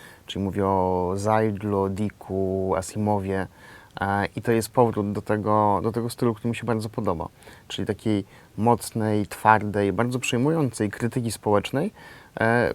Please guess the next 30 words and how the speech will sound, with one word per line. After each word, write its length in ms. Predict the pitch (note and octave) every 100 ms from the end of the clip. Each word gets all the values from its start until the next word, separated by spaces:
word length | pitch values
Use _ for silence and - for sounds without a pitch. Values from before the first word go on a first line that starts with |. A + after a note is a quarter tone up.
| A2
przebranej, 960 | - B2 B2+ C#3+ D3+ D3 C#3+ C#3 C#3 C3
e, 40 | B2+ C3 B2+
w 80 | A#2+
szatki 280 | C#3+ - B2+
science 300 | - C3+ -
fiction, 360 | G#2+ - D#2+
ale 120 | E2 C3
też 120 | C#3
tak 120 | D3+
przebranej 500 | - C#3+ C#3+ D3+ D#3
nie 100 | D3+
do 100 | D#3+
końca. 440 | - B2 F#2 - - - -
Pierwsze 260 | B2 A#2+
wspomnienie, 480 | B2 - A#2 A#2+ A#2+ A2 - -
e, 220 | G2+ G#2 G#2+
takie 420 | A2+ G#2 G#2+ G2+ - - - -
naprawdę 540 | - A#2 - C3+ B2 A2+
wsp-, 300 | - - A2
no, 200 | B2 A2 - -
myślę, 260 | C3 B2+ B2+
że 60 |
niestety 380 | C3 C#3+ C#3+ C3+
to 120 | B2+
ukształtowało 600 | C3+ - B2+ B2+ B2+ B2+ B2
mój 260 | A#2+ A2+
gust 400 | - B2+ C#3 -
na 80 | A#2+
następne 540 | A2+ - A#2+ A2+ - G#2+
dziesięciolecia, 840 | A2+ A#2+ G#2+ B2 A2+ F2+ G2+